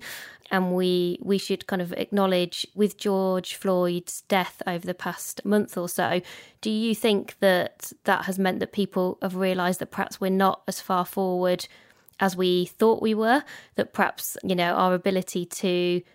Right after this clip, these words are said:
be an ally to the groups that need that from us is not where it kind of should be or could be? I'm just interested to know kind of what you think kind of that has done over the past month or so, 'cause I think it would be, yeah, it feels like it's something that we can't not include as part of our conversation today.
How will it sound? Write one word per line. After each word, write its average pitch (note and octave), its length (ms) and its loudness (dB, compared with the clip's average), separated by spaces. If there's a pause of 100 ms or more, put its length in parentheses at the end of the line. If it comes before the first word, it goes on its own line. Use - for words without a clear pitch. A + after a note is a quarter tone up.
(160)
be G3 140 4
an F3+ 80 2
ally F3 280 2
to - 160 -6
the - 80 -8
groups F#3 340 -4
that - 320 -4
need F#3+ 440 2
that F3 340 -2
from F#3+ 340 2
us - 280 -2 (380)
is F#3 400 2
not G3 200 4
where F3 220 2
it - 160 -2
kind F3+ 160 -8
of F3+ 60 -4
should - 320 -4
be F#3+ 140 0
or F3+ 80 0
could - 440 -4
be? C4 260 2 (400)
I'm G3+ 140 6
just G#3 180 2
interested G3 380 0
to G3+ 120 -2
know F#3 180 4
kind F#3+ 160 -4
of F#3 100 -4
what G3+ 140 0
you G3 240 2
think F#3 400 -4 (100)
kind F#3+ 140 0
of F3 80 -4
that F#3 180 0
has F#3 160 -4
done F#3+ 160 0
over F3+ 120 -2
the F#3 100 -4
past - 260 -8
month F#3+ 240 -2
or F#3 100 -4
so, F#3 260 -4
'cause G3 140 -8
I F#3+ 120 -2
think F#3+ 260 -2
it - 100 -4
would F#3 200 -2
be, F3+ 340 4 (460)
yeah, - 100 4
it G3+ 160 2
feels G3+ 220 4
like F#3+ 140 -2
it's - 120 -4
something G3 240 0
that F#3+ 100 -2
we G3 160 0
can't F#3 320 -2
not F#3+ 200 2
include F#3 400 0
as F3 80 -8
part - 180 -4
of F#3 80 -4
our F3+ 80 -2
conversation F3+ 600 -6
today. F3 340 -6